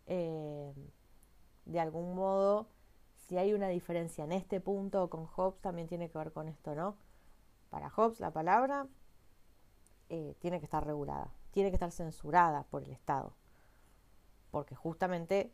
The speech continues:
la palabra no es inocua, lleva una acción y puede llevar una acción que ponga, en este cálculo que tengo que hacer, ponga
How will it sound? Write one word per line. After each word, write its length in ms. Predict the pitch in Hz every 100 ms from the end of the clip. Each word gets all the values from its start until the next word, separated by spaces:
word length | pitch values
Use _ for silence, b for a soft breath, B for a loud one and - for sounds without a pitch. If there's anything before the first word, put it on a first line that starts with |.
| -
la 160 | - 147
palabra 380 | 135 151 170 160
no 120 | 156
es 80 | 151
inocua, 440 | 165 175 - -
lleva 200 | - 160
una 120 | 165
acción 360 | 156 - 185 160
y 60 | -
puede 180 | - 151
llevar 200 | 160 160
una 100 | 165
acción 300 | 165 196 190
que 120 | 190
ponga, 600 | - 180 175 175 175 185
en 120 | - 151
este 200 | - 170
cálculo 420 | 170 170 165 156
que 80 | 156
tengo 180 | 165
que 80 | 170
hacer, 300 | 185 - 190
ponga 460 | - 160 160 170